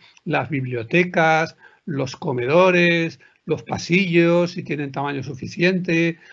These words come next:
los porches donde los haya, la capilla, si es lo que tenían. Van a tener que habilitar otros espacios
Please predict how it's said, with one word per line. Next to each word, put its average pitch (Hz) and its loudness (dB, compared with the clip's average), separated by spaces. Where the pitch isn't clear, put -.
los 139 -2
porches 175 2
donde 151 -2
los 135 -6
haya, 165 2
la 139 0
capilla, 170 0
si 185 -6
es 143 -4
lo 143 -4
que 131 -4
tenían. 180 -2
Van 185 2
a 180 -6
tener 208 0
que 185 2
habilitar 175 0
otros 196 -4
espacios 180 -6